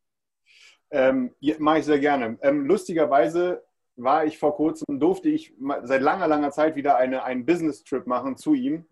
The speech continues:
äh, in, in, in meine zweitliebste Stadt Deutschlands, nach Hamburg. Äh, und dabei haben wir festgestellt, bei einem, äh, lustigen Gespräch, dass wir uns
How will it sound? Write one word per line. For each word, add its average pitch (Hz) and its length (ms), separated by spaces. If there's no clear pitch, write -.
äh, 120 520
in, 127 220
in, 127 260
in 131 120
meine 135 280
zweitliebste 156 640
Stadt 143 240
Deutschlands, 156 540
nach 127 280
Hamburg. 156 540
Äh, 127 500
und 139 460
dabei 139 320
haben 156 220
wir 175 100
festgestellt, 131 720
bei 131 140
einem, 139 340
äh, 127 540
lustigen 151 480
Gespräch, 139 600
dass - 180
wir 165 80
uns 151 200